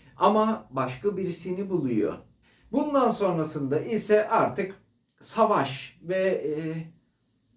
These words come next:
olaylar nereye bağlanacak? Nesa'yla olaylar nereye bağlanacak? Babasıyla olaylar nereye bağlanacak? Hesperyalılarla olay nereye bağlanacak? Onu okuyoruz. Oku-,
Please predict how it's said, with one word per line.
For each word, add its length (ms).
olaylar 600
nereye 360
bağlanacak? 600
Nesa'yla 880
olaylar 520
nereye 340
bağlanacak? 680
Babasıyla 760
olaylar 460
nereye 320
bağlanacak? 680
Hesperyalılarla 1040
olay 360
nereye 300
bağlanacak? 640
Onu 460
okuyoruz. 680
Oku-, 480